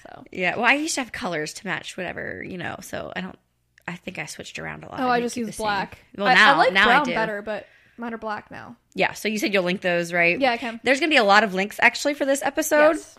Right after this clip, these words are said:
Speaker 2: We're not saying retail therapy is a way to cope with wintertime, but there's gonna be a few links in here that we, trust me, if they're linked down there, we like 'em, we use them, and we think you guys, if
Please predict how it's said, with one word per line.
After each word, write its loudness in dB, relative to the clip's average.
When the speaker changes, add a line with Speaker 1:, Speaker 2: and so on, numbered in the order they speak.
Speaker 2:
We're 4
not 6
saying 4
retail 4
therapy 2
is 4
a 0
way 0
to -4
cope 0
with -2
wintertime, 4
but 10
there's 0
gonna -6
be 2
a 2
few -4
links -2
in -8
here -2
that 0
we, 0
trust 0
me, -4
if -6
they're 0
linked -4
down 2
there, 2
we -6
like -4
'em, -6
we -6
use 0
them, -12
and -6
we -6
think -8
you -12
guys, -2
if -2